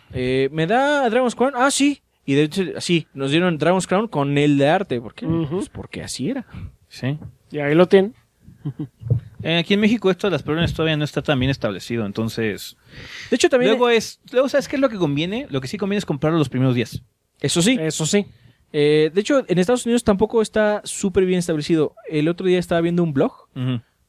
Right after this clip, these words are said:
Speaker 1: de, no me acuerdo cómo se llama el tipo, lo siento. Pero dice, vayan con los distribuidores minoritarios.
Speaker 3: Sí.
Speaker 1: Porque, eh, de hecho, me acordé por Dragon's Crown. Porque lo que menciona este tipo es que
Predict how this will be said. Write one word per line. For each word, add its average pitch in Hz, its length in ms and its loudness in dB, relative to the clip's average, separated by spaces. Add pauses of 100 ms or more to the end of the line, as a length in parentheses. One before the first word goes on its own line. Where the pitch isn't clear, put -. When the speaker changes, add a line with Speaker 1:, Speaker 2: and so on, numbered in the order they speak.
Speaker 1:
de, 117 640 -2
no 160 60 0
me 175 80 0
acuerdo 156 180 -4
cómo 135 160 -4
se 117 100 0
llama 95 140 -2
el 85 180 -8
tipo, 113 240 0
lo 110 120 0
siento. 139 340 0 (800)
Pero 139 160 4
dice, 185 420 0
vayan 196 380 0
con 170 220 2
los - 600 0
distribuidores 151 680 0
minoritarios. 127 880 -4 (320)
Speaker 3:
Sí. 110 200 -6 (140)
Speaker 1:
Porque, 139 460 2
eh, 131 100 0
de 135 60 2
hecho, 135 220 2
me 127 100 0
acordé 139 240 2
por 131 160 2
Dragon's 127 280 2
Crown. 151 240 -2 (180)
Porque 123 220 -4
lo 123 100 0
que 131 100 -2
menciona 127 360 0
este 156 200 -4
tipo 156 240 -4
es 139 60 -4
que 120 220 -4